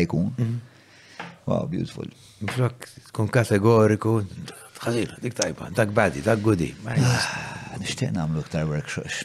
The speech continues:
Speaker 1: kemm nixtieq għandi sigħat fil-ġurnata, Madonna. Mela,
Speaker 2: Mela,
Speaker 1: ehm,
Speaker 2: x'ġeneri ta' teatru tħobb tagħmel
Speaker 1: Mhm.
Speaker 2: aktar? Ma tantx nagħmel distinzjoni bejn ġenru u ieħor. Ma, ma, ma tantx. Ehm,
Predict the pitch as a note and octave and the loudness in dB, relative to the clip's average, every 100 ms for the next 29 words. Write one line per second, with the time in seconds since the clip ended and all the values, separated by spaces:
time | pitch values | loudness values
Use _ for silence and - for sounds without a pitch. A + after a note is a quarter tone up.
0 | - - D#2 C#2+ C#2+ - A#1 D2 D2 - | -10 -10 -8 -6 -6 -6 -2 -2 -2 -4
1 | D#2 C#2+ - C#2+ C#2 D2 C#2+ C#2 B1 C#2+ | -4 -4 -4 -4 0 0 0 0 -2 -4
2 | C#2 C2 C2+ C2 B1 - - - C#3+ G2 | -4 -6 -8 -8 -10 -10 -8 4 6 6
3 | - C#3+ C3+ C3 C3 B2+ G3 F3+ C#3 C3 | 6 6 10 10 10 10 10 10 8 6
4 | C3 B2 B2+ A#2 A2 A2 G#2+ C#3+ D3 C3 | 6 4 6 4 4 0 -2 2 2 0
5 | - G#2+ G2+ C3 - - C#3 B2+ C3 D#3 | -8 -12 2 6 8 10 8 6 6 6
6 | E3+ F#3 C3+ C3 B2 A#2 A2+ A2 A2+ - | 8 6 6 4 6 6 6 4 2 2
7 | A#2+ - D3 C#3+ C3 B2 A#2 A#2 A2+ A2+ | 2 6 8 8 8 6 6 4 4 4
8 | G#2 F2 E2 G2+ G#2+ - _ _ _ _ | 4 2 0 -2 -4 -8 _ _ _ _
9 | _ A2 A2+ G#2+ A2+ A2 A#2 A#2 G#2 E2+ | _ 0 0 0 0 0 0 2 0 -2
10 | - - _ - - - - - - - | -8 -18 _ -20 -20 -20 -20 -20 -20 -20
11 | - - A2+ A#2+ A#2 A2+ A#2 A2+ | -20 -4 2 6 6 4 2 2